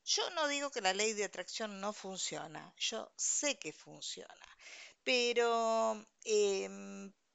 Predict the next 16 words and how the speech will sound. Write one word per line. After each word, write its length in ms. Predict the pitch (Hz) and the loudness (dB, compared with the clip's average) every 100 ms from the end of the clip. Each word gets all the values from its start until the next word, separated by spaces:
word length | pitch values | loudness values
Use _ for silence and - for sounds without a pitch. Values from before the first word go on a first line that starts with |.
| _ | _
para 320 | 226 220 214 | 4 6 4
que 400 | 208 - 220 220 | 2 -6 -4 -4
sea 560 | - - - - 359 277 | -4 -4 -2 -2 0 0
una 280 | 233 202 - | 2 0 -2
posibilidad 760 | 196 - 190 180 185 202 208 | -4 -2 -2 -2 0 0 0
concreta 720 | - 190 180 208 240 202 - 151 | -4 -6 -4 0 2 2 0 -2
la 160 | 156 | -2
ley 160 | 170 180 | -2 -2
de 80 | 185 | -4
atracción, 680 | - 247 - 254 214 220 - _ - - - - - | -6 -4 -2 0 0 -2 -12 _ -18 -16 -14 -16 -6
se 240 | - 311 | -2 -2
necesitan 840 | 302 285 294 - 302 - 294 294 - _ _ _ | 0 -2 -2 -4 -2 2 2 2 -10 _ _ _
otros 280 | - 254 240 | 2 2 0
condimentos. 1000 | - 170 170 156 - - - - - - - _ | -2 -6 -6 -10 -12 -16 -18 -4 -4 -4 -10 _
Por 160 | - 240 | -4 -2
ejemplo, 680 | 247 233 226 - 240 262 | 0 -2 -2 0 0 0